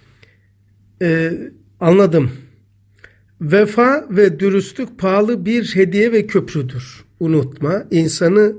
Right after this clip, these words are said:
yapılandırır ve önüne köprü koyarsın. Vefa ve dürüstlük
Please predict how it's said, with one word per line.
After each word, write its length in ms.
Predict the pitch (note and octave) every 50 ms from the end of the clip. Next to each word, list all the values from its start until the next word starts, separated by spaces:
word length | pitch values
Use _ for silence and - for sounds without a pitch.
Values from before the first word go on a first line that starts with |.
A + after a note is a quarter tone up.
| - - -
yapılandırır 880 | E3 F3+ F3+ F#3 G3 F3+ F3 E3+ D#3+ D3+ C#3+ E3+ G#3 C4 B3+ G#3+ F3
ve 200 | G3+ G#3+ G#3+ G#3+
önüne 540 | G#3 F#3+ F#3 F#3+ F3+ F3 E3+ F#3 A3 B3 B3 - - _ _ _ _ _ _ _ _ _ - - _ _ _ _ _
köprü 360 | - - G3+ F#3+ G3 A#3+ A3+ -
koyarsın. 680 | - G3+ F#3 E3+ D#3 C#3 B2 B2+ - - C3+ A#2 - - _ _ _ _ _ _ _ _ _ _
Vefa 600 | - B2 D3+ D3 C3 - D#3+ D#3+ F#3+ A3 C4 C#4+ -
ve 260 | E3 E3 G3 G#3 F3
dürüstlük 540 | E3 E3 D#3 D3 B2+ - - - C3 B2+ -